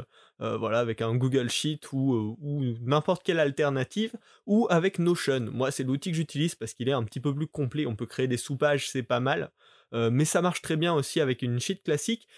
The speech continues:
Et donc, ça va être de se faire un tableau de, un tableau de bord avec, bah, à chaque fois une ligne pour chaque demande de stage que vous allez faire, où vous allez noter l'entreprise, le poste, laisser une petite case pour ajouter des commentaires pertinents, euh, voilà, des, des petits ajouts, euh, non prévus.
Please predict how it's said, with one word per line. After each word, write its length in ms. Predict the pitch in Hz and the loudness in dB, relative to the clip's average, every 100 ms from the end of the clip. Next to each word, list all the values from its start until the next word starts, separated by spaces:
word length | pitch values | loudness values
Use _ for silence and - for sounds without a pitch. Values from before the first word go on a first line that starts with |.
| - | -4
Et 60 | - | 0
donc, 200 | 233 247 | 2 2
ça 100 | 220 | 4
va 80 | 226 | 4
être 100 | 208 | 2
de 100 | 190 | -2
se 80 | - | 0
faire 120 | 226 | 0
un 60 | 196 | 2
tableau 280 | 180 160 | 0 0
de, 120 | 139 135 _ - | -2 -4 _ -2
un 140 | 127 | -2
tableau 300 | 127 214 170 | 2 2 2
de 60 | 135 | 2
bord 340 | 117 143 180 - | 2 2 0 -2
avec, 360 | 139 175 - | 2 0 0
bah, 160 | 113 - - | -6 -6 0
à 100 | 190 | 2
chaque 240 | - 190 | 2 -2
fois 240 | - 175 175 | 2 2 4
une 220 | 175 170 | 2 2
ligne 240 | 175 175 | 2 -2
pour 180 | - 113 | -4 -6
chaque 320 | - 156 131 | -2 -2 0
demande 340 | 127 160 170 160 | 0 2 0 0
de 80 | 139 | -2
stage 300 | - 131 - | -2 -4 -2
que 60 | |
vous 160 | 117 113 | -2 0
allez 160 | 107 | -2
faire, 340 | 101 135 190 _ _ - - | -4 -4 -4 _ _ -16 -4
où 100 | 180 | 0
vous 100 | 180 | 2
allez 180 | 175 156 | 2 2
noter 360 | 135 - 147 | 0 2 2
l'entreprise, 880 | 139 175 175 156 131 - 127 156 139 | 2 0 -2 -4 -6 -4 -4 -2 -4
le 240 | 131 190 | 0 0
poste, 500 | 190 - 135 185 - _ _ 127 | 0 0 0 0 -8 _ _ -2
laisser 280 | 185 - | 0 0
une 120 | 214 202 | -2 -2
petite 180 | 190 | -4
case 260 | - 190 190 | 2 2 2
pour 200 | - 139 | -2 0
ajouter 300 | 147 147 185 | 2 0 0
des 100 | 143 | -2
commentaires 720 | - 170 165 156 160 160 - | 0 0 0 0 0 -2 -4
pertinents, 600 | - 165 - 165 131 139 - _ _ - | -4 -4 -4 -2 -2 -2 -8 _ _ -6
euh, 60 | |
voilà, 200 | 110 110 | -4 -2
des, 220 | 127 120 120 | -4 -4 -6
des 140 | - | -8
petits 460 | _ - 170 151 131 | _ -6 -2 2 2
ajouts, 440 | 120 120 147 139 | 2 -2 -2 0
euh, 40 | |
non 200 | 123 151 | 2 2
prévus. 600 | 151 - 127 110 147 - | 0 0 -2 -2 -8 -12